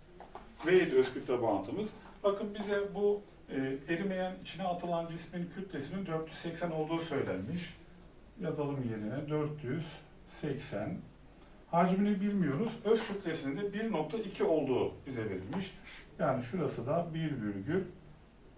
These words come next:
iki. Buradan V'yi yalnız bıraktığımızda dört yüz seksen bölü bir virgül iki. Bu işlemi yaparsak burası, e, dört yüz santimetre küp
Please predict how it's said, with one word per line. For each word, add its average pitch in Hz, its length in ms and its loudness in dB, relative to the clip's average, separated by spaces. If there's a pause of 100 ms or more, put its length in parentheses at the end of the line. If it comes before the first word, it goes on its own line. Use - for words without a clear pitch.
(220)
iki. - 340 0 (440)
Buradan 220 400 2
V'yi 190 560 4
yalnız 185 400 4
bıraktığımızda 160 920 0 (320)
dört 175 360 0
yüz 175 320 -2 (1700)
seksen 175 640 0
bölü 131 440 2
bir 165 280 2
virgül 123 460 2 (840)
iki. 123 300 -4 (720)
Bu 240 80 -4
işlemi 220 320 0
yaparsak 208 680 -2 (460)
burası, 214 500 2 (580)
e, 135 340 -2
dört 240 340 4
yüz 180 300 0
santimetre 156 880 0
küp - 240 2